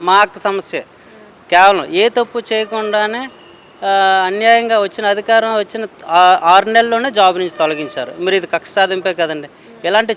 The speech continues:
చాలా జరిగాయి. ఎవరెవరిని ఇప్పుడు డాక్టర్ గారు, వైజాగ్ సుధాకర్ డాక్టర్ గారు అయితేనేమి, చాలామంది అన్యాయంగా చాలామంది కక్ష సాధింపుతోనే ఇబ్బంది పెడుతున్నారు కాబట్టి నాకైతే ఇబ్బంది, ఇబ్బంది పెట్టారు అనుకుంటున్నాను అది.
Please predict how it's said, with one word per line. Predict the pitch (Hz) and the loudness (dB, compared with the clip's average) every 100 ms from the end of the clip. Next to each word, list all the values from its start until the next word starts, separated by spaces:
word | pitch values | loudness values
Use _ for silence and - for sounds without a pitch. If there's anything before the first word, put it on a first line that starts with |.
| - | -4
చాలా | 190 240 262 | -2 0 2
జరిగాయి. | 226 226 214 143 120 - 170 | 2 0 -2 -4 -8 -12 -4
ఎవరెవరిని | 156 160 160 156 156 156 - - _ _ | -2 0 -2 -2 -8 -12 -18 -20 _ _
ఇప్పుడు | 143 147 147 143 139 135 _ _ _ _ - - _ _ - | -10 -6 -4 -4 -6 -10 _ _ _ _ -20 -20 _ _ -2
డాక్టర్ | 143 156 165 | 2 2 0
గారు, | 165 165 151 | 0 2 2
వైజాగ్ | 147 147 147 156 | 0 -2 -2 -4
సుధాకర్ | 147 151 147 147 | -2 -2 0 -2
డాక్టర్ | 143 135 147 | -2 -4 -4
గారు | 147 143 | -2 -2
అయితేనేమి, | 139 147 139 139 143 147 - 135 | -4 -8 -10 -10 -12 -12 -12 -6
చాలామంది | 156 214 214 208 185 151 | -2 -2 -2 -6 -8 -8
అన్యాయంగా | 147 156 160 160 160 151 | -8 -4 -4 -4 -8 -8
చాలామంది | 143 156 160 156 151 139 135 _ _ _ 147 | -6 -4 -6 -8 -8 -10 -12 _ _ _ -10
కక్ష | - | -6
సాధింపుతోనే | - 185 185 175 196 208 | 0 0 0 -6 -6 -6
ఇబ్బంది | 160 175 | -6 -8
పెడుతున్నారు | 170 160 170 165 | -6 -8 -8 -8
కాబట్టి | 160 160 156 - 269 _ _ _ _ _ _ _ | -4 -4 -6 -14 -16 _ _ _ _ _ _ _
నాకైతే | 180 175 180 175 226 214 180 165 - - | -2 -2 -2 -4 -2 -2 -2 -6 -12 -16
ఇబ్బంది, | 143 160 175 196 - | -6 -4 -2 -4 -6
ఇబ్బంది | 151 175 | -6 -6
పెట్టారు | 165 156 175 | -4 -6 -4
అనుకుంటున్నాను | 202 170 160 147 131 123 | -4 -6 -8 -10 -12 -14
అది. | 120 | -16